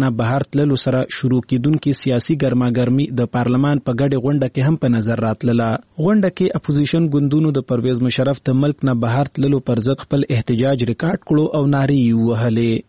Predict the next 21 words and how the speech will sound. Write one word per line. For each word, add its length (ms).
ورځپاڼه 520
لیکي 280
چې 140
غونډه 320
کې 180
اپوزیشن 560
ګوندونو 420
د 160
قومي 260
ایرلاین 580
نه 140
متعلق 500
بل 120
منظورولو 580
مخالفت 680
وکړو 500
او 120
وینا 300
یې 160
وه 180
چې 60